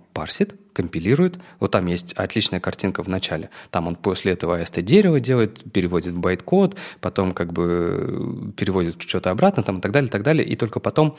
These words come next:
его запускает, интерпретирует. И, э, на это тоже уходит время. И если у тебя кэшированная версия, то э-, э-,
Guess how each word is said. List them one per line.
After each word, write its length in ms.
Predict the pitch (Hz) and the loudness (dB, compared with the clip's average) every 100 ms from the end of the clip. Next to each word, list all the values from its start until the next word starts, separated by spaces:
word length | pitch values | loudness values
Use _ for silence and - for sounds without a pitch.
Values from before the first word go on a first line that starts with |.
| - - - | -14 -16 -6
его 380 | 104 110 120 - | -2 2 0 0
запускает, 560 | 110 - - 82 80 | -6 -6 -6 -6 -6
интерпретирует. 720 | 98 - - 107 - 80 - - - - - - - | -8 -6 -6 -6 -8 -8 -12 -14 -16 -14 -16 -14 0
И, 720 | 117 117 117 110 113 110 104 - _ _ _ _ _ _ - - | 2 2 0 2 2 2 0 -6 _ _ _ _ _ _ -20 -10
э, 360 | - 107 104 - - | 0 4 4 2 2
на 140 | 117 | 4
это 120 | 131 | 4
тоже 240 | 151 147 139 | 4 2 2
уходит 340 | 135 123 123 | 2 0 0
время. 320 | 131 123 85 | 0 0 0
И 160 | 95 107 | -2 -2
если 480 | 104 104 113 - 113 | -2 0 0 0 -4
у 60 | |
тебя 220 | 113 110 | -2 -2
кэшированная 680 | 110 - - 233 208 120 107 | -2 -2 0 2 2 2 2
версия, 440 | 98 87 - - - - - _ | 0 -2 -6 -10 -12 -18 -20 _
то 840 | - 107 104 104 101 98 - - _ _ _ _ _ | 0 4 4 4 4 4 0 -4 _ _ _ _ _
э-, 60 | |
э-, 40 | - | -14